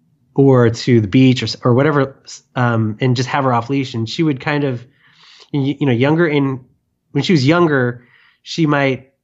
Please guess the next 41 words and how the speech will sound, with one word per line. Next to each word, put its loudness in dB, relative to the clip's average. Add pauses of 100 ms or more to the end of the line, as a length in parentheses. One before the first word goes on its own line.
stay -4
with -2
us, -4
but -8
just -8
kind -4
of, -4
like, -8 (220)
stay 0
within 0
a, -4 (540)
a, -6 (1080)
a -2
pretty 0
significant -2
geofence, -2 (840)
like, -2
a -8
hundred 0
yards. 2
But -2
she 2
would, 4 (460)
<laughs> -4
she 2
would, 4
she -2
would -2
keep -2
her -2
eye 0
on -2
us, -8
though, -14 (600)
you -4
know, 2
and -2
not, -2
and -2
not, 0
like, -6